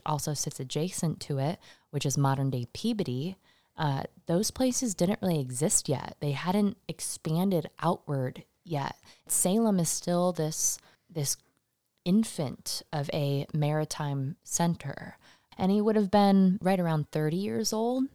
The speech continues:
at this point that he's, he's living there. And so he's got, he's got some years in the community prior to sixteen ninety-two, decades even.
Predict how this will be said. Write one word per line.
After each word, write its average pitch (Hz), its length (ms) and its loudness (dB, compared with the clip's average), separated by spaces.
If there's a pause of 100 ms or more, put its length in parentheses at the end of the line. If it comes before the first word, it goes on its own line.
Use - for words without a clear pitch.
(120)
at 226 160 -6
this 247 180 -4
point 262 420 2
that 190 100 -4
he's, 175 380 -4
he's 170 200 -2
living 175 300 -2
there. 190 240 0
And 202 160 0
so 202 80 0
he's 233 220 -2
got, 294 260 2 (240)
he's 208 160 -12
got - 180 -6
some 208 140 0
years 165 640 -2
in 151 120 0
the 143 80 -2
community 143 760 -6 (240)
prior 147 460 -4
to 147 100 -6
sixteen - 480 -4
ninety-two, 143 540 -4
decades - 640 -2
even. 170 540 -2